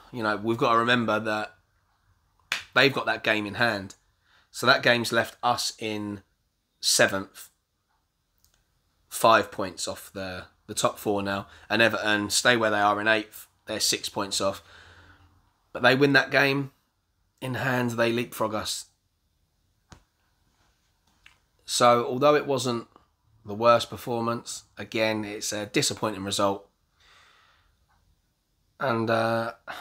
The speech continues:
I think we may have to accept that we might not even get Europa League football this season. And although it's devastating, it might not be the worst thing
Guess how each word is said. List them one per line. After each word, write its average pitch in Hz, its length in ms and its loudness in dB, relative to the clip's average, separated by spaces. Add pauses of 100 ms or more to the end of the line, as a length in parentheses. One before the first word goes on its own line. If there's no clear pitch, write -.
(920)
I 127 60 -4
think 147 200 2
we 127 100 2
may 123 180 4
have 110 160 -2
to 107 100 -8
accept - 480 -4
that 98 220 -14 (680)
we 110 120 -4
might 120 240 4
not 110 100 -8
even 104 160 -8
get 104 160 -10
Europa 104 340 0
League 98 180 -8
football - 280 -10
this 107 160 -4
season. 104 460 -2 (1700)
And 120 100 0
although 127 240 4
it's - 180 0
devastating, 147 1000 -2 (1120)
it 117 160 -10
might 131 320 4
not 135 160 -10
be 120 140 -2
the 120 100 -2
worst 113 560 4
thing 92 460 -8